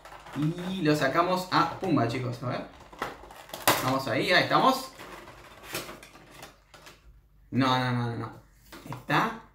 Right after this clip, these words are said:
realmente increíble por lo que estoy viendo, chicos.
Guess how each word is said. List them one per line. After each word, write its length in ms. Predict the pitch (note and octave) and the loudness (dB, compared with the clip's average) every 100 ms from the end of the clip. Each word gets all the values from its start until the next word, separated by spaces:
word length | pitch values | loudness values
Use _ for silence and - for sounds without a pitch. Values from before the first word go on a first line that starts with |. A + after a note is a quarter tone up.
| _ - | _ -10
realmente 800 | D3 D3+ D3+ E3 F3 F3 F3 - _ _ _ - | 2 6 8 6 2 -4 -6 -14 _ _ _ -14
increíble 1500 | C#3 D#3+ F#3+ - - _ _ - B2 C3 D3+ E3+ F#3 G3 - | -6 -6 -6 -12 -20 _ _ -6 0 6 6 4 -2 -8 -16
por 160 | - B2 | -4 -2
lo 160 | A#2+ | 0
que 220 | A#2+ A#2 - | -2 -6 -8
estoy 320 | B2 - C3 | -8 -4 -2
viendo, 260 | B2 A2+ A#2+ | -2 -2 -4
chicos. 260 | B2 A#2 | -2 -4